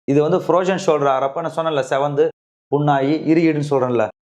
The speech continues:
அதுதான் இந்த கலர் வந்து ஒயிட்டை வந்து சிகப்பா காமிச்சிருக்கும். So, இது வந்து அப்படி புண்ணாகி இறுகி டைட் ஆயிரும். இதை எம் ஆர் ஐல பார்க்குறப்ப இந்த ஒயிட்டா இருக்கு பாத்தீங்களா, இந்த ஒயிட்டா இருக்குது இந்த தோள்பட்டைக்குள்ள இருக்கிற நீர், இது ஜவ்வு. இது வந்து இறுகிருச்சுன்னா இதனோட கொள்ளளவு கம்மியாயிடும்.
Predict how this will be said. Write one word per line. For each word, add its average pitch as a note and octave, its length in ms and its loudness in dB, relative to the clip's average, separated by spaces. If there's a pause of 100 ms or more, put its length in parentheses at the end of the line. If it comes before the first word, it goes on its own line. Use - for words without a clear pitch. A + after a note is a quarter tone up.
(140)
அதுதான் B2+ 340 2
இந்த C3 160 0
கலர் C3+ 200 0
வந்து C#3 320 2
ஒயிட்டை C#3 180 0
வந்து C3+ 240 -2
சிகப்பா A#2 280 0
காமிச்சிருக்கும். G2+ 500 -8 (360)
So, D3+ 160 4
இது C3+ 140 4
வந்து D3+ 80 4
அப்படி C#3 160 2
புண்ணாகி C#3+ 480 2
இறுகி C#3 240 2
டைட் B2 280 0
ஆயிரும். A#2 300 0 (320)
இதை C3+ 180 4
எம் C#3 160 0
ஆர் F3 100 4
ஐல E3+ 40 0
பார்க்குறப்ப A#2 560 -2 (420)
இந்த C#3 140 2
ஒயிட்டா C#3 360 2
இருக்கு B2+ 240 0
பாத்தீங்களா, B2 180 -4
இந்த A2 120 -2
ஒயிட்டா C#3+ 300 2
இருக்குது C#3 240 0
இந்த D3 120 -4 (180)
தோள்பட்டைக்குள்ள A#2 500 0
இருக்கிற A2+ 220 0
நீர், A2+ 240 0 (540)
இது A#2 160 2
ஜவ்வு. G#2+ 320 2 (500)
இது A#2+ 200 2
வந்து D3 360 0
இறுகிருச்சுன்னா C3+ 680 0 (360)
இதனோட B2 260 2 (120)
கொள்ளளவு C#3 400 2
கம்மியாயிடும். G#2 560 -2